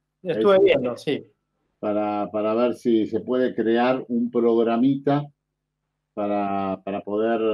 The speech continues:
Speaker 2: generar una trazabilidad de, de la gauchada, digamos, ¿no?
Speaker 1: Pero vos sabés que, Claudio, el hecho de preguntar,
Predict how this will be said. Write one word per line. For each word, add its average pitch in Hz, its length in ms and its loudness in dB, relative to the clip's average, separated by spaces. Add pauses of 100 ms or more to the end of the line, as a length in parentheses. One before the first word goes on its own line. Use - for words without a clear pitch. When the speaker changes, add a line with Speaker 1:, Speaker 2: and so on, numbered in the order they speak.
(600)
Speaker 2:
generar 113 600 -2
una 117 340 0
trazabilidad 113 1000 2 (760)
de, 95 640 -4
de 101 120 -6
la 110 140 -2
gauchada, 110 640 0
digamos, 90 320 -10
¿no? - 120 -20
Speaker 1:
Pero 160 140 0
vos 214 180 4
sabés 220 180 0
que, 180 180 -4
Claudio, 135 680 -2 (100)
el 156 140 -8
hecho 226 220 0
de 170 80 2
preguntar, 139 760 -2